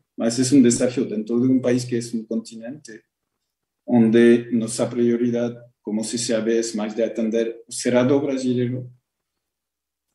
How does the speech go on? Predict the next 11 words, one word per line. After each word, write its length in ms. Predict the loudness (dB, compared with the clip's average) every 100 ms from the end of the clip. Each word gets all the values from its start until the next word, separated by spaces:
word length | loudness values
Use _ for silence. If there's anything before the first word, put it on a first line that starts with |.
| _
Ah, 1000 | -4 -2 0 -2 -2 -6 -6 -8 -10 -10
es 400 | -8 -6 -6 -6
por 140 | -6 -2
sí 140 | 4
mismo 400 | 6 6 6 6
un, 400 | 6 4 2 0 0
un 160 | 0
desafío 420 | 2 0 -4 -4 -4
grande 340 | 0 0 0
a 60 | -2
logística. 580 | -6 -12 -14 -16 -14